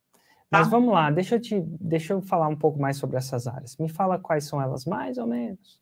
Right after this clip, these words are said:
Speaker 1: Eu sei que eu não sou médico, mas às vezes... Eu moro numa rua que só tem médico. Então, às vezes, eu entendo um pouquinho.
Speaker 2: A minha primeira área é nutrologia e, a, ale-, apesar de lidar com outras coisas, é, eu gosto mais de emagrecimento.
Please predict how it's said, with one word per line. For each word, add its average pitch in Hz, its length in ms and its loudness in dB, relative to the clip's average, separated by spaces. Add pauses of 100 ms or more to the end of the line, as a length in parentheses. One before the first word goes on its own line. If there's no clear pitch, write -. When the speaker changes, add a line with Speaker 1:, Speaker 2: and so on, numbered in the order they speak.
(120)
Speaker 1:
Eu 156 80 -2
sei 190 160 -2
que 190 60 -4
eu 185 60 -4
não 175 80 -4
sou 185 160 -4
médico, 135 400 -4
mas 147 140 -4
às 170 140 -2
vezes... 170 300 -6
Eu - 100 2
moro 185 280 6
numa 196 100 4
rua 196 180 2
que 196 60 -10
só 190 100 -6
tem 254 180 0
médico. - 440 -6 (180)
Então, 190 140 -2
às 190 80 0
vezes, 196 200 0
eu 208 60 0
entendo 190 280 -2
um 185 40 -4
pouquinho. 185 380 -10 (300)
Speaker 2:
A 190 60 4
minha 208 120 10
primeira 208 340 8
área 196 300 6
é 208 40 -6
nutrologia 196 1000 2 (200)
e, 185 500 4 (480)
a, 180 380 6
ale-, - 280 2
apesar 202 680 2
de 180 220 -10 (140)
lidar 185 440 2
com 190 80 -6
outras 180 440 0
coisas, 196 480 6 (220)
é, 175 460 6
eu 196 120 4
gosto 202 460 4
mais 180 320 2
de 175 80 -6
emagrecimento. 175 760 -2